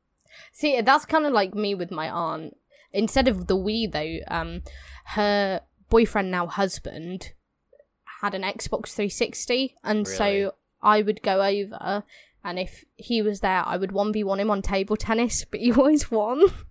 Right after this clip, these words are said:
Speaker 1: It was really difficult, but he never let me win, which, like, it, I do, I, I did kinda appreciate, 'cause, yeah, I didn't wanna be let to win. I wanted to win. I wanted to earn that. So,
Speaker 2: Yeah.
Speaker 1: but yeah, it was fun.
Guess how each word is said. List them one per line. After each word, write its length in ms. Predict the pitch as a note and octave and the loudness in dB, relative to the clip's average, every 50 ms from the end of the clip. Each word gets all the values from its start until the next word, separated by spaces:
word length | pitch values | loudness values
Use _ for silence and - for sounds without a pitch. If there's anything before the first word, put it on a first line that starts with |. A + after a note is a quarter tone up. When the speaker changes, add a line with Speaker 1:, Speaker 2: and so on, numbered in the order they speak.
| _ - - - - F4+ - | _ -20 -18 -12 -4 0 4
Speaker 1:
It 80 | D#4 - | 4 6
was 160 | F4+ F4 D4 | 6 6 6
really 340 | D#4 D4+ G4 F#4+ - F#4+ - - | 4 4 4 4 4 2 2 4
difficult, 640 | - C4 B3+ - - C4 - - - F4 F#4+ D#4+ - | 4 4 6 4 2 -2 -2 -2 -4 -6 -6 -8 -10
but 100 | - A3 | -6 -2
he 60 | B3 | 0
never 220 | A#3 C4 C4+ E4 D4 | 2 2 4 4 4
let 180 | C#4+ A#3 - | 2 2 2
me 120 | A3 A#3+ A#3+ | 0 -4 -2
win, 380 | F#3+ F#3+ F#3 G3+ G#3+ A#3 A#3 - - - - - | -2 0 0 0 0 -2 -4 -6 -10 -20 -14 -8
which, 300 | - B3 - G#3+ - - | -6 -6 -6 -6 -6 -6
like, 280 | C4+ B3+ B3+ B3 G#3 - - _ _ - | -4 -2 -2 -2 -4 -8 -16 _ _ -2
it, 180 | G#3+ A3+ - - | -2 -2 -2 -2
I 160 | - G3+ A3+ B3+ | -2 0 0 0
do, 300 | A#3 C4+ C#4 C#4 B3+ - - | 0 0 -2 -2 -2 -2 2
I, 240 | - A3 A3+ A3+ - | 2 4 4 4 2
I 60 | G#3+ A3+ | 0 0
did 180 | B3 C4+ A#3 | 0 0 -2
kinda 240 | - - A3+ G#3 D#3+ | 0 0 0 0 0
appreciate, 680 | F#3 - - G3 F3+ F#3 - - F3+ F3 F#3 F#3 - - | -4 -6 -6 -6 -8 -8 -8 -8 -8 -8 -8 -10 -12 -12
'cause, 460 | - G#3+ F#3 F3+ F#3 F#3+ - - - - - - - _ _ _ - | -10 -8 -8 -8 -8 -10 -12 -14 -16 -16 -20 -20 -20 _ _ _ -10
yeah, 200 | C#4 G3+ - E3 | -8 -6 -4 -2
I 80 | A3 | -2
didn't 180 | A#3+ D#4+ C#4 G3 | 0 0 -2 -2
wanna 180 | F#3+ F#3+ G#3 - | -2 -4 -4 -6
be 180 | - F3+ - - - _ | -8 -12 -18 -18 -18 _
let 420 | - F3+ F#3 G3 F3+ E3+ - - - | -10 -6 -4 -2 -2 -2 -4 -6 -8
to 100 | - E3+ D3 | -10 -10 -10
win. 240 | E3 E3+ D#3+ D#3+ F3+ | -10 -10 -10 -6 -4
I 60 | G3 | -4
wanted 260 | G#3 A3 G#3 F#3 F3 | -2 -2 -4 -6 -8
to 100 | D#3+ D3+ D#3+ | -10 -12 -12
win. 440 | D#3+ E3 G3+ G3 F3+ D3 D3+ D3+ | -6 -2 0 2 2 0 -2 -6
I 60 | D3+ F#3+ | -6 -6
wanted 220 | G3+ G3+ F3+ - | -6 -6 -6 -8
to 100 | - - _ - | -12 -10 _ -4
earn 280 | A3+ G#3 G#3 G3+ G3 F3 | -2 0 0 -2 -4 -6
that. 220 | D#3+ D#3+ E3+ - - - _ _ _ _ | -10 -12 -14 -16 -18 -20 _ _ _ _
So, 220 | _ - - A3 | _ -12 -6 -6
Speaker 2:
Yeah. 240 | F#3 G#3+ F#3+ F3+ - - - _ _ | -4 -4 -6 -8 -10 -12 -16 _ _
Speaker 1:
but 100 | - C4+ | -2 2
yeah, 180 | C4 C4 F#3+ F3 | 4 4 4 4
it 80 | G#3 | 2
was 160 | C4 A#3+ - - | 0 0 -2 -4
fun. 400 | - G3+ F#3 F3 F3 F3+ F#3 | -4 -2 -2 -2 -4 -8 -12